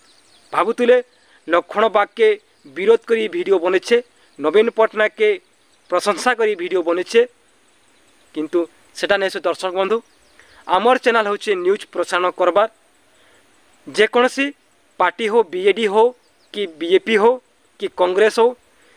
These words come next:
ଯଦି ତାର ଭୁଲ ଆମର ନ-, ନଜରକେ ଆଉଛେ, ଆମର ଦୃଷ୍ଟିଗୋଚରକେ ଆଉଛେ, ଭିଡ଼ିଓ ବନାବାର ଆମର କାମ ଏ। କିନ୍ତୁ ଆମେ ନିରପେକ୍ଷ। ଅନେକ ଦର୍ଶକ ବନ୍ଧୁମାନେ କହସନ୍, "ତୁଇ ବିଜେଡି ପାର୍ଟିର ବିରୋଧରେ ଭିଡ଼ିଓ ବନଉଛୁ,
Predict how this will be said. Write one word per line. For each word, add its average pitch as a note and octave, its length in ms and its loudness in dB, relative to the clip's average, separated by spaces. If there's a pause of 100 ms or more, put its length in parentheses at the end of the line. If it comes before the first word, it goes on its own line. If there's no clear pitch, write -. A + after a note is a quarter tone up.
(300)
ଯଦି G3 180 0
ତାର B3 340 0
ଭୁଲ A3+ 300 0 (260)
ଆମର G3+ 280 2
ନ-, F#3+ 180 -8 (280)
ନଜରକେ G3+ 420 0
ଆଉଛେ, B3+ 260 2
ଆମର G3+ 300 2
ଦୃଷ୍ଟିଗୋଚରକେ A#3 760 0
ଆଉଛେ, A3 340 2 (460)
ଭିଡ଼ିଓ F3 360 2
ବନାବାର G#3+ 400 2
ଆମର F3 220 -2
କାମ F#3+ 260 -2
ଏ। A3+ 80 -2 (420)
କିନ୍ତୁ G3+ 240 -2 (280)
ଆମେ F#3+ 180 0
ନିରପେକ୍ଷ। G3+ 520 0 (800)
ଅନେକ B3+ 200 2
ଦର୍ଶକ B3 320 0
ବନ୍ଧୁମାନେ B3+ 380 2
କହସନ୍, A#3+ 380 0 (580)
"ତୁଇ B3+ 140 2
ବିଜେଡି G3+ 400 0 (560)
ପାର୍ଟିର A#3 320 0
ବିରୋଧରେ A3 400 2
ଭିଡ଼ିଓ G3 260 2
ବନଉଛୁ, A3+ 340 2